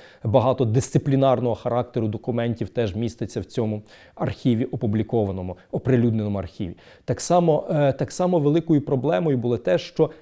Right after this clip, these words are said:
не знали, властиво, не могли пристосуватись перші місяці, перші роки до тактики повстанського руху. Тобто, е, коли відбувалося, що таке в-, батальйон, наприклад, внутрішніх військ Н К В Д? Це, по суті,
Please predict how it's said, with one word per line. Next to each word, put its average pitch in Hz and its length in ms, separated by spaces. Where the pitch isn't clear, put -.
не 139 300
знали, 170 400
властиво, 165 580
не 156 200
могли 156 200
пристосуватись - 640
перші 165 440
місяці, 139 580
перші 156 440
роки 135 280
до 135 160
тактики 147 520
повстанського 123 720
руху. 120 300
Тобто, 143 380
е, 117 400
коли 147 240
відбувалося, 139 760
що - 180
таке 170 260
в-, 131 220
батальйон, 139 680
наприклад, 127 420
внутрішніх 127 500
військ 123 340
Н 113 100
К 120 120
В 110 120
Д? 95 160
Це, 208 140
по 208 140
суті, 190 340